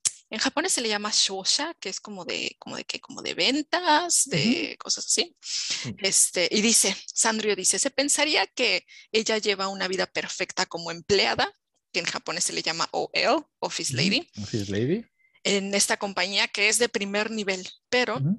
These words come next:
Speaker 1: en realidad Agretsuko todos los días se tiene que enfrentar a un jefe que la atiborra de trabajo, y vamos a hablar de ese jefe,
Speaker 2: Ujú.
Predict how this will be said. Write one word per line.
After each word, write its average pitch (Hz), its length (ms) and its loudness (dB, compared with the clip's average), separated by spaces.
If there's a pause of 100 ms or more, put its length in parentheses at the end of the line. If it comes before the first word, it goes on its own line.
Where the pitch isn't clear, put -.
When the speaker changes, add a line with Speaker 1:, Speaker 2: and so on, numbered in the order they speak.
Speaker 1:
en 196 140 0
realidad 175 720 0
Agretsuko 185 600 -2
todos 262 480 0
los 196 180 0
días 208 220 4
se 196 80 2
tiene 208 260 -2
que - 80 -2
enfrentar 185 640 0 (420)
a 180 300 2
un 208 160 -6
jefe 214 440 0
que - 180 0
la 160 160 0
atiborra 190 460 -2
de 202 100 -2
trabajo, 170 600 -4 (160)
y 185 120 -4
vamos 175 280 2
a - 40 -4
hablar 160 240 -4
de - 80 -6
ese - 160 2
jefe, - 320 -6 (320)
Speaker 2:
Ujú. 143 340 0